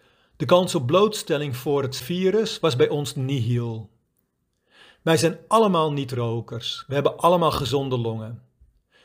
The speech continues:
We hebben op het feestje ook gewoon afstand bewaard. Je kunt ook heel gezellig op twee meter afstand van elkaar zijn. Het gevaar kwam nu meer van buitenaf.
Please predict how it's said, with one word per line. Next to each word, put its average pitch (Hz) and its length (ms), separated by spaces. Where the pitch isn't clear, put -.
We 147 80
hebben 156 220
op 170 140
het - 140
feestje 175 500
ook 160 260
gewoon 160 420
afstand 123 580
bewaard. 113 640
Je 131 140
kunt 151 240
ook 180 260
heel 165 260
gezellig 156 460
op 151 180
twee 160 280
meter 147 300
afstand 143 420
van 127 140
elkaar 120 400
zijn. 107 460
Het - 160
gevaar 180 520
kwam 170 240
nu 160 160
meer 151 300
van 139 200
buitenaf. 127 840